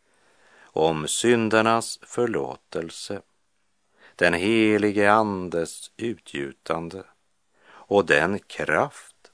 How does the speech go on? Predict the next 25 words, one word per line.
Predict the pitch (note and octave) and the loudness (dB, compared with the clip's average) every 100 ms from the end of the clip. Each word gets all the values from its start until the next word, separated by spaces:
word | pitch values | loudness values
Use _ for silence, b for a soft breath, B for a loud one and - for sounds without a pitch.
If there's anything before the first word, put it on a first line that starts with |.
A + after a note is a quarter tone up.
| - | -16
som | - G2 F#2+ G2 - | 0 2 2 0 -4
förvandlar | - A2 A#2 G#2 E2+ D2 D2 C#2+ F2+ F#2 | 0 2 2 2 0 0 -6 -4 0 0
våra | F2+ G2+ G2 A#2 | -2 -4 -2 -4
liv | G2 D3 F2 C#2 C2+ C#2 - | -4 -6 -8 -12 -16 -20 -6
och | G#2+ G2+ - | 0 0 0
ger | D#2 F#2 | 0 2
oss | D#2+ G#2+ - - | 2 0 -2 -8
del | F#2+ F#2 G2 B2+ D2+ D2+ | -6 -4 -2 -2 -4 -8
i | G2 D2+ | -10 -8
gudomlig | A#2+ G2 F#2 D2+ C#2 D2 F2 | -6 -6 -4 -6 -6 -6 -4
natur. | G#2 A#2 - D3+ D#2+ - - _ _ _ _ _ B B B B B B B | -4 -6 -8 -8 -8 -14 -20 _ _ _ _ _ B B B B B B B
Därför | - G2+ A#2 | 4 6 4
skriver | - A#2+ F2 E2 C3+ | 2 2 2 4 4
också | D#3 - - E2 | 4 0 -2 -2
Petrus | - C3 E2+ - - B2+ A2+ - | -2 -4 -4 -4 -2 0 0 -2
i | |
sitt | E2 D#2+ - | -2 -4 -2
andra | A2 G#2+ F#2+ F2+ F#2+ G2 | 4 4 4 4 2 4
brevs | F#2 F2+ G2 G#2 - - _ | 2 0 0 -2 -10 -20 _
första | - B2+ A#2 - - | 2 2 2 2 0
kapitel, | - G#2 - E2+ - - G2+ G#2 | 2 0 -2 -6 -6 -2 -2 0
vers | D#2 D2 - - - | 0 0 -2 -12 -8
tre | A2 F2+ C#2+ | -4 -2 -2
och | C2+ | -4
fyra: | - G#2 D#2 F2 F2+ | -6 -8 -6 -6 -8